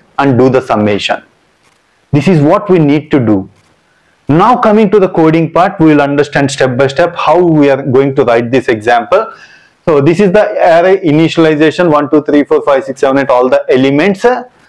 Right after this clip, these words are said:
First we are going to take the, in order to access the elements, we are, we need a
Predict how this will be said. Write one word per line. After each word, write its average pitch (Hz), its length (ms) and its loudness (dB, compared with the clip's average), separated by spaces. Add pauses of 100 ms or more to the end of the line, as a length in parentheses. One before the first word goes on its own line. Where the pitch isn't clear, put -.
(140)
First 220 260 -2
we 233 80 4
are 196 100 2
going 190 240 0
to 196 120 -2
take 185 300 0
the, 170 300 0 (840)
in 269 120 2
order 220 340 2
to 262 160 2
access 208 420 0
the 214 120 2
elements, 202 400 0
we 190 140 4
are, 185 200 2
we 156 180 2
need 190 340 2
a 196 300 -2